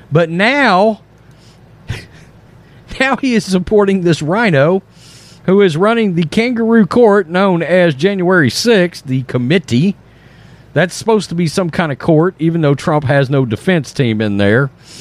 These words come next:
Uh, a total and complete witch hunt, a scam, uh, a joke, any kind of word you want to use there that means,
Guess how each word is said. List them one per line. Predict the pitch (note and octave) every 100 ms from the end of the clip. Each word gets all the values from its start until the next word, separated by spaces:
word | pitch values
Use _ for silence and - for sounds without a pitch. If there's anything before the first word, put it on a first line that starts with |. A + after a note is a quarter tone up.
| - - -
Uh, | D3+ D#3
a | B2+
total | - G3 A#3 A3+
and | G3+
complete | D3 D#3+ - E3+ D#3+
witch | A2+ F#3 D#3+
hunt, | D#3 D#3 D#3 - -
a |
scam, | B2+ - - D3 D3 C#3+ C#3+ C3 - - - - - - - -
uh, | D3 D3 C#3
a | D3
joke, | A2+ A#2+ C#3+ C3+ C#3 - - _ _ _ - - - -
any | A3+ C#4 C#4
kind | - G3+
of | E3
word | B2 D3+ D#3+ D3
you | D3
want | D3 C#3+
to |
use | C3 C#3 C#3+ B2+
there | C3 B2+ B2+
that | A#2 A2
means, | C3 C3 B2+ A#2+